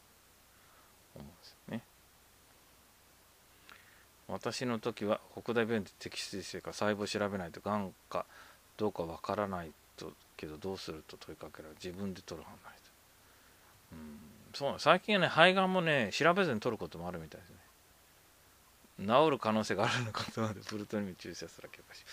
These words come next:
まあ、それやられましてね、プルトニウムファイルで、アメリカのね、あの、黒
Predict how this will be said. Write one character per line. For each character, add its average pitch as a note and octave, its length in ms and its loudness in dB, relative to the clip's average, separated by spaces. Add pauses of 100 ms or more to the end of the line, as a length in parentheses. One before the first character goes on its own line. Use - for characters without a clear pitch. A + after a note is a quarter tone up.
(380)
ま A3+ 80 8
あ、 - 20 10
そ A#3 120 10
れ B3+ 100 10
や C#3+ 100 12
ら D#3 100 12
れ F#3 80 10
ま F#3+ 140 6
し - 80 -4
て D#2+ 100 -8
ね、 A2 120 2
プ A2+ 120 0
ル A2+ 80 0
ト C3+ 140 2
ニ C3+ 80 4
ウ C3+ 40 4
ム C3 100 2
フ D3+ 100 8
ァ C3 80 10
イ - 20 6
ル G2+ 80 0
で、 F2+ 200 -4 (400)
ア A2+ 100 6
メ B2+ 120 6
リ B2 100 4
カ A#2+ 120 4
の A2 140 4
ね、 B2+ 280 2 (220)
あ E2+ 80 -6
の、 F#2 100 -4
黒 G#2+ 160 0